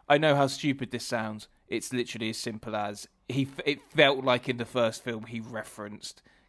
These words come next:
Gandalf and making a promise to Gandalf a lot. He doesn't really reference that in this film.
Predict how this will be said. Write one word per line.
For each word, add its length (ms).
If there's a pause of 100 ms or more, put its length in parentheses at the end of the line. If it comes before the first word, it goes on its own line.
(120)
Gandalf 600
and 180
making 320
a 60
promise 400
to 100
Gandalf 520 (100)
a 60
lot. 420 (500)
He 120
doesn't 380
really 240
reference 440
that 180
in 80
this 160
film. 280